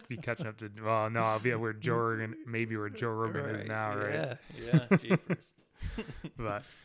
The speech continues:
Speaker 2: Yeah.
Speaker 1: so I guess this is kinda changing gears a little bit. If you were to,
Speaker 2: Yeah.
Speaker 1: uh, this question I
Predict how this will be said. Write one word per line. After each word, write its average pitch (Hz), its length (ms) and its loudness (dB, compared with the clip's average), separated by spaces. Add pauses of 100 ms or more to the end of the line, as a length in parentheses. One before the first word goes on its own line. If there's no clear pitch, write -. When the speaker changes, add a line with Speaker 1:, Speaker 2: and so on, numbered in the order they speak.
(360)
Speaker 2:
Yeah. 110 240 -10 (400)
Speaker 1:
so 123 540 0 (360)
I 131 80 0
guess 143 240 -2
this 120 160 -6
is 113 120 -6
kinda 107 380 -6 (600)
changing 107 680 -10
gears 110 320 -6
a 104 60 -8
little 110 180 -2
bit. 107 260 -4 (340)
If - 180 -10
you 139 120 0
were 135 120 4
to, 104 280 -2 (400)
Speaker 2:
Yeah. 135 80 -10
Speaker 1:
uh, - 160 -12 (480)
this - 160 -6
question 110 640 -6
I 110 120 -6